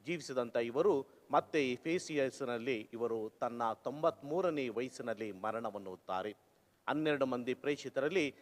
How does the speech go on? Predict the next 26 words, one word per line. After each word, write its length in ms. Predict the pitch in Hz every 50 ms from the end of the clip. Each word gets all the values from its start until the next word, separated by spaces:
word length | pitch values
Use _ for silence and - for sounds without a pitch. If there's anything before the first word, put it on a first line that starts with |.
| - _ -
ಕೇವಲ 280 | 180 175 170 170 165 160
ಇವರೊಬ್ಬರು 520 | 156 151 147 147 143 147 160 202 196 185
ಮಾತ್ರ 340 | 160 151 139 139 - - 175 175 143 135 120 - - - - -
ವಯಸ್ಸಾದಂಥ 760 | 156 170 180 180 - - 180 175 185 180 185 180 180 160 - 160 147 131 110 - - - - - - -
ತನ್ನ 280 | 175 170 175 170 160 147
ಜೀವನವನ್ನ 640 | 131 113 151 175 185 170 160 151 139 143 143 139 127
ಕಳೆದು 560 | - - 139 135 147 156 196 214 147 131 - 127
ಅದಾದ 360 | 131 135 143 135 160 160 160
ನಂತರ 320 | 143 139 127 123 - 131 127 120 107 -
ದೇವರ 420 | 120 131 156 151 139 135 131 123
ಶುಭ 240 | - - - 131 135
ಸಂದೇಶವನ್ನ 840 | 123 - 139 127 131 143 185 208 - - 160 143 131 135 135 127
ಸಾರುತ್ತಾ 720 | 120 - - - 127 139 139 139 131 - - 185 147 127 120 - - - - -
ತನ್ನ 140 | 139 120 120
ಮರಣವನ್ನ 540 | 117 107 110 117 139 156 151 123 117 117 117
ಅರ್ಪಿಸಿದಂಥವರು. 840 | 117 - 113 - - 107 - 117 101 107 101 101 110 110 110 113
ಉಳಿದ 240 | 113 127 151 151 135
ಹನ್ನೊಂದು 400 | 127 117 113 123 131 127 117 113
ಮಂದಿ 420 | 110 117 123 170 202 165 131 117 - - _ -
ರಕ್ತಸಾಕ್ಷಿಯಾಗುತ್ತಾರೆ. 1300 | - 147 - _ - 151 - - 127 113 - - - - 107 95 95 92 98 - - 98 98 104 107 95 - _ _ _ _ -
ಇಂಥ 160 | 196 185 196
ಶ್ರೇಷ್ಠವಾದಂಥ 720 | 190 - 180 208 233 226 - 214 185 180 175 165 165 - 170
ಸಂತರ 460 | 160 - - 170 175 175 - 170 156
ಹಬ್ಬವನ್ನ 500 | 147 147 147 160 160 156 156 147 147 147 143 139 127 - - - - -
ನಾವು 160 | 151 151 151
ಕೊಂಡಾಡುವಾಗ 720 | - - 165 170 160 160 170 165 160 147 147 139 143 160